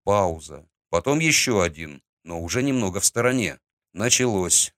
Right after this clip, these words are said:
выдохнул кто-то в строю. Выстрелы звучали редко. Это одновременно и радовало, и напрягало. Радовало — значит, не жгут и не палят почём зря. Напрягало — при такой скорострельности, как у наших дуль на зарядок,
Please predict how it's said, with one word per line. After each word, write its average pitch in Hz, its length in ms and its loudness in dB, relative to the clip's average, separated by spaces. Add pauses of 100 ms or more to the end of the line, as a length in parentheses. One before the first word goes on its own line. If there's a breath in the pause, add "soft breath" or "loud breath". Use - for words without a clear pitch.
выдохнул 95 500 -6
кто-то 90 280 -6
в - 60 -4
строю. 90 500 -4 (320)
Выстрелы 139 560 0
звучали 98 460 -2
редко. 101 500 -8 (280)
Это 104 260 -2
одновременно 101 580 -6
и 80 60 -16
радовало, 139 640 2
и 160 80 -2
напрягало. 90 680 0 (600)
Радовало — 131 640 4 (180)
значит, 135 420 0
не 131 140 2
жгут 101 300 -2
и 92 60 -4
не 90 100 -2
палят 101 340 0
почём 101 320 -4
зря. 82 320 -6 (300)
Напрягало — 120 720 2 (400)
при 127 140 -6
такой 127 420 -2
скорострельности, 90 880 -2
как 92 220 -10
у 104 40 -8
наших 87 400 -2
дуль 90 200 -4
на 82 100 -10
зарядок, 127 540 -4